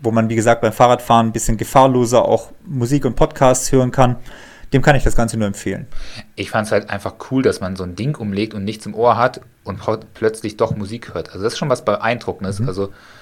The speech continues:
Speaker 2: das ist so, wahrscheinlich so simpel, aber das ist
Speaker 1: <laughs>
Speaker 2: irgendwie so Fortschritt für mich. Also
Speaker 1: Ja.
Speaker 2: <laughs> Musik hören ohne Kopfhörer im Ohr,
Speaker 1: Ja.
Speaker 2: das ist... Äh, ja, schwer zu begreifen und auch eine coole Erfahrung. Also wer da auch, ähm,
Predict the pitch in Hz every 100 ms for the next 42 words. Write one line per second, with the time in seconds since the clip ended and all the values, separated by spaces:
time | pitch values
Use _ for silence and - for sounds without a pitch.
0 | - _ - - 104 - 113 113 - 98
1 | 120 107 123 113 143 170 135 151 - -
2 | _ _ - - 110 107 104 110 104 98
3 | 92 - 104 - 92 - 85 82 - 90
4 | 95 92 - - 120 101 - - 147 202
5 | - 151 120 117 139 135 120 127 120 110
6 | 120 - 104 98 98 104 104 110 - -
7 | - - - 95 101 - 110 104 101 98
8 | 95 95 - - - 85 - _ _ _
9 | _ - 123 123 127 104 - 120 170 -
10 | 170 - - 113 110 110 110 151 143 117
11 | - 131 139 113 101 104 98 101 101 101
12 | 101 107 101